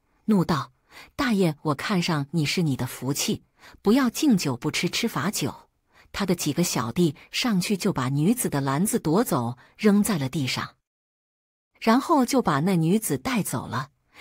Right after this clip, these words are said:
女子名叫杨柳，与母亲王氏一起生活。王氏常年有病，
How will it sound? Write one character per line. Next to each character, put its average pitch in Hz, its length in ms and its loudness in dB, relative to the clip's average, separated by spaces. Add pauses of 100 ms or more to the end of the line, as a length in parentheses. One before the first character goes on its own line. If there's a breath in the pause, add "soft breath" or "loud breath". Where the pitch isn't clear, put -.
(140 loud breath)
女 214 200 6
子 170 200 0
名 156 280 2
叫 226 220 0
杨 143 280 0
柳， 190 340 -2 (400 loud breath)
与 220 140 6
母 180 260 6
亲 220 280 4
王 156 260 0
氏 208 300 0 (220 loud breath)
一 240 160 4
起 - 200 -4
生 170 240 0
活。 127 400 -6 (460 loud breath)
王 185 240 4
氏 233 240 2
常 175 280 0
年 180 220 4
有 127 220 -2
病， 233 260 2